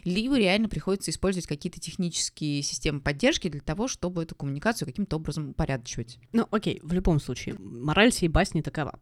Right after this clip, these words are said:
Speaker 2: А, и почему такая штука может бесить? Почему вот эти вот, а, односложные голосовые могут бесить? Первое.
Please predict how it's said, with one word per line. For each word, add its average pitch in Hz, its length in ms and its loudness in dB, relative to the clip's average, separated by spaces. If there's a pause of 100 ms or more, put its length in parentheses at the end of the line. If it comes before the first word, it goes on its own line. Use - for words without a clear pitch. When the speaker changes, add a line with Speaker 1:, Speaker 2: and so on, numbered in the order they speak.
(100)
Speaker 2:
А, 135 360 0
и 156 140 -6
почему 190 400 2
такая 135 220 -2
штука - 260 -4
может 160 220 2
бесить? 139 280 -4
Почему 160 320 2
вот 127 100 -2
эти 117 140 -8
вот, - 240 -12
а, 139 120 -2
односложные 151 720 2
голосовые 160 460 -2
могут 175 220 -2
бесить? - 320 -10 (120)
Первое. - 340 2